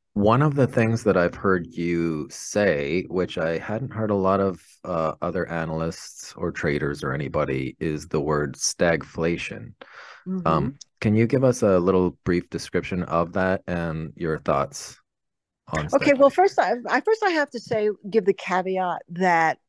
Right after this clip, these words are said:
Speaker 2: all definitions have changed.
Speaker 1: Oh,
Speaker 2: The
Speaker 1: isn't
Speaker 2: other
Speaker 1: that true? Oh my
Speaker 2: Yeah, I
Speaker 1: gosh.
Speaker 2: yeah, so that, so that I start my,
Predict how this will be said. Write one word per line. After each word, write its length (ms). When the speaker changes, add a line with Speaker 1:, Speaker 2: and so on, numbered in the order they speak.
Speaker 2:
all 260
definitions 920
have 180
changed. 560
Speaker 1:
Oh, 260
Speaker 2:
The 100
Speaker 1:
isn't 120
Speaker 2:
other 160
Speaker 1:
that 80
true? 540
Oh 140
my 140
Speaker 2:
Yeah, 200
I 120
Speaker 1:
gosh. 420
Speaker 2:
yeah, 240
so 220
that, 240
so 120
that 120
I 100
start 340
my, 280